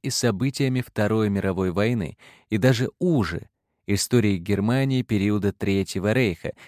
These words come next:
то есть нацистской Германии. Но начать следует несколько издалека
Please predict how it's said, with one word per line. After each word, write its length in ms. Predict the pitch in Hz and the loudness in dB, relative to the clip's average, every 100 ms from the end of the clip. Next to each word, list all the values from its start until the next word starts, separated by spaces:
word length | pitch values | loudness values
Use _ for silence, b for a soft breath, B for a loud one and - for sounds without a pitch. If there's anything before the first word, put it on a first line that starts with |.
| B | B
то 80 | |
есть 260 | 110 107 - _ - | 0 2 -2 _ -2
нацистской 800 | 104 104 - 101 101 - 110 | 2 2 0 -2 -4 -4 -4
Германии. 560 | 92 107 98 76 - - b b b b b | 0 0 0 -4 -8 -16 b b b b b
Но 140 | 131 | 2
начать 460 | 165 156 - 160 170 | 2 0 0 -2 -2
следует 480 | - 151 151 156 131 | -2 -2 0 0 0
несколько 560 | 131 151 - 131 - | -2 -2 -2 -4 -4
издалека 840 | 143 - 101 95 120 131 - 101 | -6 -4 -4 -2 0 -2 -2 -4